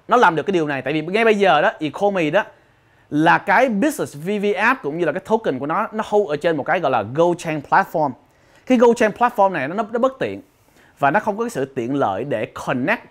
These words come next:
với nhiều cái major exchange là những cái nền tảng để có thể mua bán crypto. Nó không có connect được. Và bây giờ dù có những cái công ty như là Binance hay là Robinhood hay là thậm chí Coinbase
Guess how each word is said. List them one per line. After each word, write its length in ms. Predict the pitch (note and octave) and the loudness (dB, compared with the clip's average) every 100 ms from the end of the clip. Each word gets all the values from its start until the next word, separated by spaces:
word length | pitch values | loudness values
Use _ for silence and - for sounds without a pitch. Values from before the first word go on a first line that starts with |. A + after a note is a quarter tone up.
| D3+ C#3 - | -14 -14 0
với 200 | F#3+ B3+ | 2 2
nhiều 680 | G#3 F3 F3 E3 D3+ C3+ - | 0 -2 0 2 2 0 0
cái 320 | D#3+ E3 A#3 | 2 2 0
major 480 | G#3+ F#3+ F#3 - C#3 | -2 -2 -2 -2 -4
exchange 640 | A#2+ - - F#3 E3+ E3+ D#3+ - _ C3 | -4 -8 -6 -2 -2 -2 -6 -14 _ -4
là 280 | B2+ B2+ | 2 2
những 260 | A#2 A#2+ A#2 | 2 -4 -2
cái 100 | G#3+ | -2
nền 380 | G3+ D#3 A#2+ A2+ | 0 0 -2 -2
tảng 360 | B2 F#2+ G2 - | -2 -2 -6 -8
để 140 | A#2 | -10
có 60 | - | -6
thể 140 | A#2+ | -4
mua 280 | C#3+ F3 F3 | 0 2 4
bán 240 | D#3+ D#3 A3+ | 4 2 -2
crypto. 360 | - - C#3 G2+ - _ _ _ _ _ _ _ | -10 -2 0 0 -6 _ _ _ _ _ _ _
Nó 100 | - | -6
không 220 | - F#3 | 0 0
có 120 | F3+ D#3 | 2 0
connect 320 | - C#3+ - | 0 -4 -4
được. 260 | A2 - _ _ _ _ _ | -6 -6 _ _ _ _ _
Và 100 | D#3+ | 4
bây 160 | G#3 | 6
giờ 180 | G3+ E3 D3+ | 6 6 4
dù 200 | E3+ E3 | 4 4
có 160 | E3 B3+ | 2 0
những 180 | E3+ | 0
cái 60 | G3+ | -2
công 180 | G#3+ G#3 | -2 2
ty 200 | G#3 G3+ | 2 2
như 80 | F#3 | 2
là 100 | C3+ | 0
Binance 840 | C3+ D#3+ C#3+ D#3+ G3+ G#3+ G#3+ G3+ | 2 2 2 -2 -2 -2 -4 -10
hay 160 | - F#3 | -8 -2
là 140 | D#3+ | -2
Robinhood 800 | B2 F#3 G#3 E3+ B2 A#2 G#3 D4+ - | 0 2 2 0 -6 -4 0 0 -2
hay 140 | F#3 | -6
là 80 | D#3+ | -6
thậm 160 | A#2 C3 | -6 -8
chí 120 | A#3 | -8
Coinbase 480 | - G#3 F#3+ G3+ | -2 -2 2 0